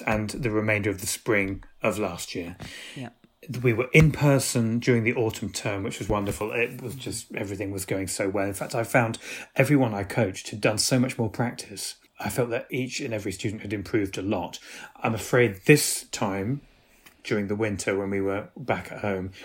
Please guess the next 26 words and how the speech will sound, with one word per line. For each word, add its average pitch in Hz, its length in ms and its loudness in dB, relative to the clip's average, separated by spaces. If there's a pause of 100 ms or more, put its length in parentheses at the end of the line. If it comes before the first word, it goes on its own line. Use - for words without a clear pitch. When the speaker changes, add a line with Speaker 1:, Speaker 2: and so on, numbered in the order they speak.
Speaker 1:
was 107 140 0
a 101 40 2
lot 110 380 2
harder. 101 420 0 (200)
Some 151 220 4
students 135 440 -2
didn't 117 240 0
even 110 140 -2
want 107 140 -2
to 98 60 -6
take 98 300 -4
online 101 380 -4
lessons. 95 500 -8 (300)
Some 131 260 2
had 113 100 0
just 104 200 -4
kind 107 180 0
of 101 120 -6
given 104 280 0
up 98 180 -6
almost, 95 460 -8 (320)
which - 160 -6
is 110 120 -2
heartbreaking. 113 680 -2
Speaker 2:
Everyone 233 260 0
was 185 160 0